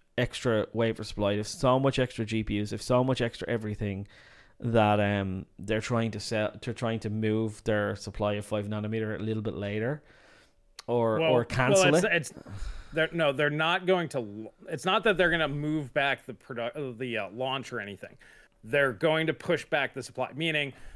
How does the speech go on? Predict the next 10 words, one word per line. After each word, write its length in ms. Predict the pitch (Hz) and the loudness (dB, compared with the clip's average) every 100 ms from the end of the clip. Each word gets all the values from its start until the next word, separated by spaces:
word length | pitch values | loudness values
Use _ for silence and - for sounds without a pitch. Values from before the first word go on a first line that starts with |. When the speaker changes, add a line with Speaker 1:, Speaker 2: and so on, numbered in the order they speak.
| - | -8
Speaker 2:
they 80 | 143 | 0
might 360 | 165 170 151 | 2 0 -2
do 240 | 151 156 139 | 0 0 0
one 400 | 123 156 160 156 | -2 0 0 0
million 400 | 135 123 113 107 | 0 0 -2 -6
units 300 | 113 107 - | -8 -10 -12
per 120 | 120 | -14
quarter. 280 | - 104 123 | -10 -4 -2
Speaker 1:
Yes, 520 | 110 - - - - - | -2 -4 -10 -12 -18 -14
yes, 440 | 95 95 - - | -10 -10 -10 -14